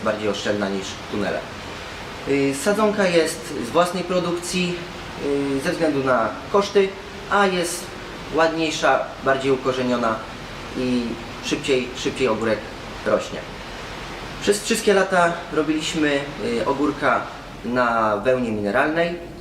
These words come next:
jednak z wełną jest problem z utylizacją, ze zdaniem wełny gdziekolwiek. Y, w tamtym roku zdecydowaliśmy się pierwszy raz zrobić na matach z karbohortu. Jest to mata węglowa.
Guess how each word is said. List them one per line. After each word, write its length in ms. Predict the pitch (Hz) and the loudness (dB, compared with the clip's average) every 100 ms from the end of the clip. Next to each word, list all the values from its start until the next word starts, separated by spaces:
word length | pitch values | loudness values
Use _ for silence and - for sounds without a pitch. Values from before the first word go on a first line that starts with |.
| - - - - - | -14 -14 -16 -14 0
jednak 600 | 151 156 156 147 - - | 2 4 2 2 0 -8
z 120 | - | -2
wełną 300 | 151 147 139 | 0 0 2
jest 420 | 131 127 - - | 0 -2 -6 -10
problem 520 | - - 120 120 107 | -2 2 2 2 0
z 200 | 101 - - | -4 -10 -6
utylizacją, 760 | 156 170 156 151 143 - 139 123 | -4 0 2 4 2 2 -2 0
ze 120 | 147 | 0
zdaniem 460 | 147 143 143 139 139 - - - - - - - - - | 2 2 2 0 -4 -10 -12 -12 -12 -14 -14 -12 -12 -8
wełny 340 | 107 127 127 | 2 2 2
gdziekolwiek. 580 | 113 127 123 127 123 127 - - - - - - | -2 -2 2 2 2 0 0 -10 -12 -12 -12 -6
Y, 340 | 107 113 110 107 | -2 0 0 -2
w 40 | |
tamtym 280 | 147 143 135 | -2 0 0
roku 220 | 127 127 | 0 -2
zdecydowaliśmy 640 | 107 110 110 110 107 - | -4 -4 -2 0 0 -4
się 100 | 104 | -8
pierwszy 360 | 104 113 - 120 | -4 -2 -2 0
raz 180 | 113 104 | 0 0
zrobić 360 | 113 110 104 | -2 -2 -2
na 260 | 107 104 98 - - - - - | -2 0 0 -6 -12 -14 -14 -4
matach 340 | 107 107 104 | -2 0 -2
z 80 | - | -2
karbohortu. 840 | - 113 104 101 95 - 127 147 - - - - | 0 0 0 -2 -2 0 0 0 -2 -12 -14 -4
Jest 240 | 120 120 | -2 -2
to 80 | 120 | 0
mata 560 | 113 117 - 104 92 - - | 2 2 2 2 0 -4 -10
węglowa. 760 | 95 127 147 156 147 156 156 | 0 0 4 4 4 4 2